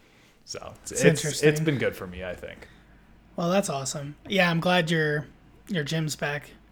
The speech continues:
Speaker 2: opened and getting back
Speaker 1: Yeah,
Speaker 2: to
Speaker 1: it's
Speaker 2: some
Speaker 1: been
Speaker 2: level
Speaker 1: nice.
Speaker 2: of normalcy. That's awesome.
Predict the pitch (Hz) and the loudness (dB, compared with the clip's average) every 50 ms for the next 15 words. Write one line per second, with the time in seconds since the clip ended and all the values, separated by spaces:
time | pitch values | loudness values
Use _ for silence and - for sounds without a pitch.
0 | - - - - - - - - - 190 180 170 175 175 165 160 160 156 - - | -20 -20 -20 -20 -20 -20 -20 -8 -4 -4 -2 -2 -2 -2 -2 -2 -2 -4 -6 -10
1 | - - - 190 143 139 139 135 131 131 135 135 131 - - - - - - - | -20 -14 -12 -10 -10 -8 -8 -8 -8 -8 -8 -8 -10 -14 -18 -20 -20 -20 -20 -20
2 | - _ _ - - 143 143 143 143 135 135 - - 160 143 - - 160 147 151 | -20 _ _ -12 -10 -8 -8 -4 -4 -4 -4 -2 -4 -4 -4 -2 -4 -4 -4 -2
3 | 147 - - - 147 143 143 151 151 151 151 151 156 147 - - 160 160 151 - | -4 -4 -4 -2 -4 -4 -4 -6 -6 -6 -6 -6 -6 -6 -6 -6 -4 -4 -6 -8
4 | - - _ _ _ - 202 175 160 - 147 147 151 - 170 165 160 | -12 -20 _ _ _ -12 -12 -12 -8 -6 -6 -6 -6 -6 -6 -6 -6